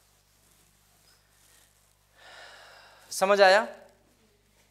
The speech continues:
कुछ मुश्किल? अब हम देखेंगे,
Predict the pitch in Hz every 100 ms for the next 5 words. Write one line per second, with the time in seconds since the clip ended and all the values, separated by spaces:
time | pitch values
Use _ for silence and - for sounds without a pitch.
0 | _ _ _ _ _ _ - - _ _
1 | _ _ _ _ 165 185 170 - 220 220
2 | - - _ _ _ _ _ _ _ _
3 | _ _ 226 262 269 247 240 247 240 247